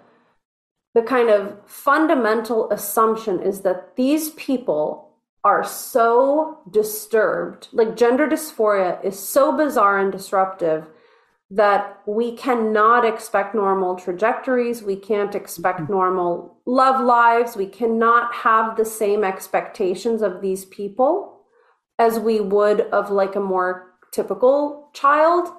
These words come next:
Speaker 1: So all bets are therefore off, which is similar to what the suicide narrative does, right? Like, when that is brought up over and over, what we're saying is,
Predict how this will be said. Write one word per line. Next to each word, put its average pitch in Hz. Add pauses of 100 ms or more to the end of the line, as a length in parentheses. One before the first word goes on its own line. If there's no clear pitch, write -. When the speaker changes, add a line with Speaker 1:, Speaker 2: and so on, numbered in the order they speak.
(400)
Speaker 1:
So 254
all 294
bets 320
are 269
therefore 233
off, -
which 247
is 269
similar 311
to 269
what 226
the 202
suicide 262
narrative 170
does, -
right? 180
Like, 208
when 214
that 240
is 277
brought 214
up 196
over 196
and 180
over, 180
what 185
we're 208
saying 269
is, 180